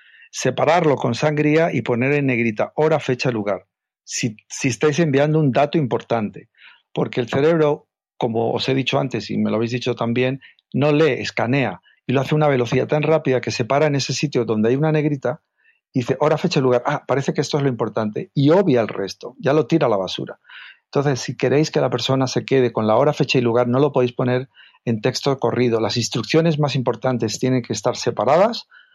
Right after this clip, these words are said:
aunque sea una frase. Si es una frase, el deadline es el cinco, treinta de julio. Si quieres que se quede con eso, sepáralo y ponlo en negrita.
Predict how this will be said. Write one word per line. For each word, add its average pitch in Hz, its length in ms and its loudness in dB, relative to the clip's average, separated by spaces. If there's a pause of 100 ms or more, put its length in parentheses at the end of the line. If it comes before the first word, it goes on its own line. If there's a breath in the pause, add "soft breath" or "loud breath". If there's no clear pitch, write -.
(100)
aunque 120 200 -2
sea 190 140 0
una 208 160 4
frase. - 420 -4 (600 loud breath)
Si - 220 -8
es 113 120 -2
una 143 160 0
frase, 156 540 0 (260 loud breath)
el 127 240 0
deadline 180 580 2
es 170 260 0
el 135 180 0
cinco, 160 360 -2
treinta 160 360 2
de 131 220 2
julio. 113 440 -2 (500 loud breath)
Si - 260 -12
quieres 185 300 0
que 139 120 -2
se 127 140 -2
quede 135 200 0
con 117 160 0
eso, 120 200 0
sepáralo 165 640 0 (360 loud breath)
y 135 120 0
ponlo 147 600 2
en 110 200 0
negrita. 104 580 -4